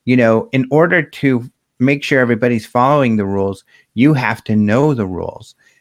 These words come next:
And that's what's important for an inspector general, because they are experts on the procedures on how these all work. So, uh, one of the concerns that Chris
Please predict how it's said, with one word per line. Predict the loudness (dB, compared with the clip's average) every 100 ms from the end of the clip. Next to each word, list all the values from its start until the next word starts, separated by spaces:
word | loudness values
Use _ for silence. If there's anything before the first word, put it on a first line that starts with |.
| _
And | 0 2
that's | 0 -2 -2
what's | -4 -4 _ _
important | -2 -2 -2 -2 -2 -2
for | -2 0
an | 0
inspector | -2 -2 -4 -2 -4
general, | -2 -2 0 0
because | -2 -4 -4 -2
they | -2 0 0
are | 0 -2 -2 -4
experts | -4 -6 -4 -4 -4 -10 -20 _ _ _ _
on | 0 2 2 0 -4 _ -8
the |
procedures | -4 -4 -4 -2 -2 0 0 -2 -4 -14 _
on | -4 -4
how | -2 -2 -2
these | -2 -6 -6
all | -2 -2 -2
work. | -4 -2 -2 -4 _ _ _ _ _ _
So, | -20 -6 0 2 0 -2 _ _ _ _ _
uh, | -6
one | -6 -6 0 2 4
of | 2
the | 2
concerns | 0 -2 -2 -4 0 2 2 -2 -8 -16 -20 _ _ _ _ _ _ _ _ _ _ -14 -2
that | 0 0
Chris | -4 -4